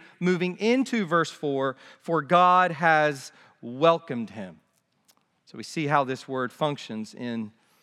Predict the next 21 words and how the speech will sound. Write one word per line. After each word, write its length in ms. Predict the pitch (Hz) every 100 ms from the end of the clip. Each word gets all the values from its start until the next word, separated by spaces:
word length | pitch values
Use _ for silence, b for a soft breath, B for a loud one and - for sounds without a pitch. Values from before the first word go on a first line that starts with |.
| _ _ _
this 180 | 110 -
passage. 800 | - 131 127 120 - 87 - - _ _ _ _ _ _ _ -
So 160 | - 170
as 140 | 165
I 80 | 175
said 280 | 170 208 220
before, 340 | 247 - 151
today 360 | 147 175 175 202
functions 640 | 214 220 190 - 170 165
as 220 | - 170 160
a 60 |
little 300 | 170 165 160
introduction. 840 | 156 147 - 175 190 185 - 113 - b b b
This 140 | 160 160
is 140 | 156
an 100 | 151
introductory 640 | 170 196 226 196 196 214
passage 580 | - 170 151 143 165 -
to 140 | -
the 80 | 156
whole 400 | 147 139 127 131